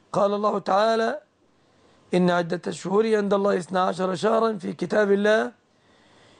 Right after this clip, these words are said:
يوم خلق السماوات والأرض منها أربعة حرم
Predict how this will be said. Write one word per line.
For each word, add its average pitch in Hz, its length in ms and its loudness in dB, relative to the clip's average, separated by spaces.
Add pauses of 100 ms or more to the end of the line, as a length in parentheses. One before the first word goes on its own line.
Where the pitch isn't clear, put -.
(120)
يوم 202 240 2
خلق 220 340 -2
السماوات 202 680 0
والأرض 233 360 2
منها 208 360 0
أربعة 202 500 0
حرم 233 380 0